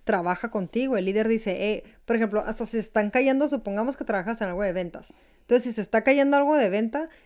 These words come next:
el líder tiene que llegar y decir, "Ey, a ver", tiene que motivarte.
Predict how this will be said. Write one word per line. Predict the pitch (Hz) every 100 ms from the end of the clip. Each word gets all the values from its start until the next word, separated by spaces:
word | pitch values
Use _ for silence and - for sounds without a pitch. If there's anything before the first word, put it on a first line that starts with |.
| -
el | 214
líder | 202 226 254
tiene | 262 262
que | 269 262
llegar | 254 262
y |
decir, | 220 233 214 -
"Ey, | 285 302
a | 226
ver", | 233 220
tiene | - 208 220
que | 254
motivarte. | 294 240 175 208 269 233